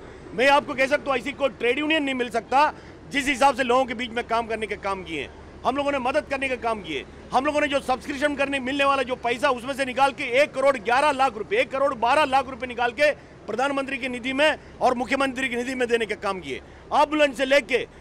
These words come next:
हम लोग सैनिटाइजर से लेके, मास्क से लेके, इतनी सारे कार्यक्रम लोगों के बीच में किया कि उसका कोई, कोई, कोई हिसाब नहीं है। लेकिन हम लोग राजनीति से जुड़े हुए लोग नहीं हैं,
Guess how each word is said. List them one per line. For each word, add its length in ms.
हम 140
लोग 220
सैनिटाइजर 600
से 140
लेके, 360
मास्क 300
से 80
लेके, 340
इतनी 300
सारे 280
कार्यक्रम 380
लोगों 180
के 100
बीच 200
में 120
किया 200
कि 120
उसका 240
कोई, 280
कोई, 120
कोई 200
हिसाब 320
नहीं 160
है। 80
लेकिन 220
हम 160
लोग 180
राजनीति 400
से 120
जुड़े 200
हुए 120
लोग 180
नहीं 160
हैं, 100